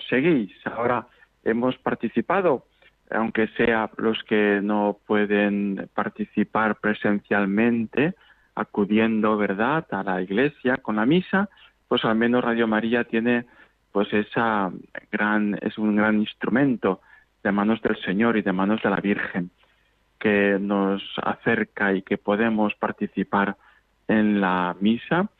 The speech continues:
y en la comunión espiritual. ¿Eh?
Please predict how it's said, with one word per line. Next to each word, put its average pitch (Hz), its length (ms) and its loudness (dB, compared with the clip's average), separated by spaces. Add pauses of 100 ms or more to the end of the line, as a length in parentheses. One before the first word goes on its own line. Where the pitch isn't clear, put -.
(320)
y 107 80 -2
en 104 60 2
la 101 100 0
comunión 95 800 0
espiritual. 90 1000 -2 (880)
¿Eh? 117 280 0